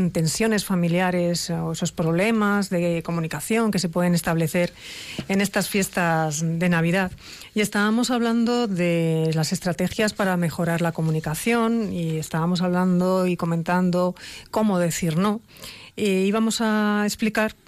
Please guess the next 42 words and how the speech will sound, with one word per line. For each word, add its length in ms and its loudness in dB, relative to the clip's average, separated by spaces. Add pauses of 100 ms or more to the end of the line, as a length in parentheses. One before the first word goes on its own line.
pues, 140 -2
dos 120 0
procedimientos 1120 0
que 220 -2
nos 180 -4
pueden, 260 0
a 60 2
lo 100 0
mejor, 320 -2
dos 140 -2
técnicas 380 0
que 100 -2
nos 120 0
pueden 240 2
ayudar 460 2 (340)
en 140 2
este 240 0
rechazo 420 0
de 120 0
peticiones. 680 -4 (500)
Eh, 320 2
una 200 2
de 80 2
ellas 240 -2
es 140 -2
el 140 2
disco 280 -2
rayado, 440 0 (540)
que 100 -2
consiste 460 0
en 80 2
repetir 480 0
de 120 0
forma 320 0
serena 580 2 (340)
y 100 0
persistente 840 -2
cuáles 300 0
son 300 0
nuestros, 920 0
nuestros 440 0
deseos. 500 -6